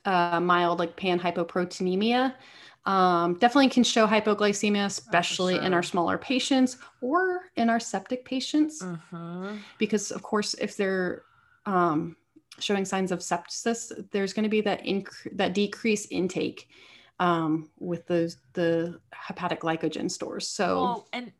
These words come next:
Speaker 2: and remember, bacteria need a food source.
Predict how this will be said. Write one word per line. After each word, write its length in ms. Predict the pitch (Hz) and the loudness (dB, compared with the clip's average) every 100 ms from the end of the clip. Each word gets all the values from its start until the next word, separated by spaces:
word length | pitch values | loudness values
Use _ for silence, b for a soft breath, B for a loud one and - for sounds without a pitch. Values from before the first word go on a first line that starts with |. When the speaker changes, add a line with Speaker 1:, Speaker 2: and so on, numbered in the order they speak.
| _ 226 | _ -8
Speaker 2:
and 400 | 240 233 214 - | -8 -8 -12 -14
remember, 1000 | 202 208 226 226 226 208 190 175 180 190 b b b b | -12 -6 -4 -4 -4 -2 0 2 0 -2 b b b b
bacteria 1040 | 202 190 - - - 285 240 185 175 175 175 | -6 -6 -8 -16 -10 -6 -4 -4 -2 -4 -6
need 260 | 190 196 208 | -6 -2 -2
a 60 | |
food 360 | 190 - 180 160 | -4 -12 -14 -14
source. 600 | - 151 - 160 - | -16 -12 -12 -14 -20